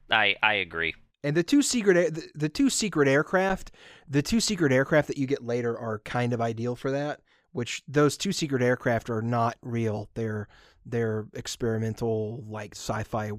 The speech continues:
Speaker 2: planes designed for this game.
Speaker 1: Yeah, so it is not impossible to get S ranks without having the late game things. It's just gonna be pretty difficult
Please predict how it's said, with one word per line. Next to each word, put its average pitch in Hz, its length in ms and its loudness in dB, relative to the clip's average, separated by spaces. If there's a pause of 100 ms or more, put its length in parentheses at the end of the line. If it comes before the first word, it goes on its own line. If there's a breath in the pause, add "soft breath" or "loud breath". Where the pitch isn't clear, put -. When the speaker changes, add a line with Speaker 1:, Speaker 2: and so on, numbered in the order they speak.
(180)
Speaker 2:
planes 107 380 -6
designed 107 440 -6
for 110 100 -12
this 107 180 -14
game. 101 360 -12 (420)
Speaker 1:
Yeah, - 200 -8
so 107 500 2 (640)
it 175 160 8
is 214 160 -2
not 165 260 6 (360)
impossible 107 840 2 (340)
to 120 100 0
get 104 200 2
S 95 260 0
ranks 82 420 -4
without 85 420 2
having 71 460 -2 (100)
the 82 80 -6
late 73 220 -6
game 65 200 -4
things. 65 300 -10 (340 loud breath)
It's 156 200 2
just 202 240 0
gonna 117 160 0
be 98 100 -2
pretty 95 240 -2
difficult 87 420 -4